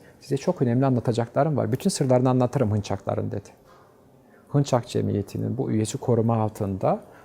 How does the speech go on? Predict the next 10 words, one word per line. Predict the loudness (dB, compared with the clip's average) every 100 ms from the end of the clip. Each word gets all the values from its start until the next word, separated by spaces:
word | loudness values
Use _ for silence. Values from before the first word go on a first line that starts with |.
| -10
İstanbul'a | -8 0 0 4 2
getirildi | 2 -2 -2 -2 -2 2 0 0 -8 -20 -16 0
ve | 2 2
bütün | -6 -6
şahitlerin | -2 0 0 -2 -2 -2 -2 -6 -20 -2
huzurunda | -2 2 2 2 2 2
yirmi | 2 2 0
sayfalık | 0 -2 -2 -4 -4 -4
itiraflarını | -4 -2 -2 0 0 0
söyledi. | -2 -4 -4 -6